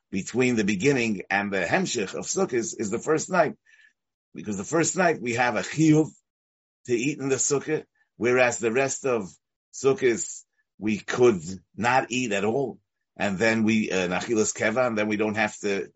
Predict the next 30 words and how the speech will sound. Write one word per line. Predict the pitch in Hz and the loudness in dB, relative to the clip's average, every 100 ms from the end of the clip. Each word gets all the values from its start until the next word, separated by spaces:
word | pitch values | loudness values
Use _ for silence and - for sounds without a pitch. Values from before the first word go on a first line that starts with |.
| _ | _
sit | - 107 | -4 -4
in | 98 | -2
the | 98 | -2
Sukkah. | - 107 147 139 - - - _ | -2 -2 0 -2 -6 -20 -20 _
And | - 104 | -2 0
the | 104 | 2
Rambam, | 113 139 151 147 135 - | 4 4 4 2 -2 -4
it | 110 | -2
would | 104 | -2
seem, | - 120 123 135 - _ _ _ _ | -2 -2 -2 -2 -6 _ _ _ _
is | 110 - | -6 -6
saying | - 117 117 139 147 139 _ _ _ | 0 4 4 4 -2 -6 _ _ _
that | 90 101 98 - | 0 2 2 -2
the | 92 | -6
Siman | - 156 165 120 | -2 0 -2 -4
Klola | - 139 131 82 - _ _ _ | -2 0 0 -2 -8 _ _ _
of | 95 76 | -10 -6
I | 147 175 - | -2 -2 2
Efshi | 127 143 - - 147 127 | 2 2 0 -2 -2 -2
B'Shimushcha | 113 - 117 120 170 156 - 107 104 _ _ _ | -2 -2 -2 -2 0 0 0 -2 -4 _ _ _
is | - 101 120 | -8 -6 0
only | 139 165 160 143 | 4 4 4 2
on | 123 113 | 0 0
the | 101 | -2
first | 131 139 139 117 | 2 2 2 -2
night | 123 147 147 104 | 0 0 -6 -6
when | 120 117 | -4 0
there's | 110 95 | 0 0
a | |
Choiva | 92 - - 202 156 127 92 | -2 4 8 8 6 4 2